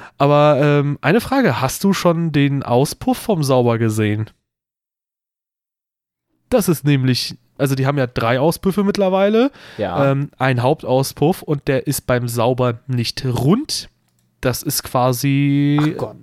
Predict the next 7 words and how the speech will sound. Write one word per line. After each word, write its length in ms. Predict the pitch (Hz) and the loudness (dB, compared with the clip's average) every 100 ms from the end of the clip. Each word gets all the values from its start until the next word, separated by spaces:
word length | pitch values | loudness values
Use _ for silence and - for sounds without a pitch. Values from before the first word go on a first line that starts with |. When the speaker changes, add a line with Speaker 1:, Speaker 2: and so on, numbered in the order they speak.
| - | -6
Speaker 1:
ein 160 | 151 139 | -4 2
halber 300 | 214 196 117 | 2 2 -2
Kreis. 520 | - 110 117 - - _ _ _ _ _ _ _ _ - | -2 -4 -2 -4 -10 _ _ _ _ _ _ _ _ -8
Speaker 2:
Ja, 260 | 101 95 | -8 -6
ich 140 | 87 - | -8 -4
seh's 260 | 120 110 | -4 -4
grad. 340 | - 92 - | -8 -10 -10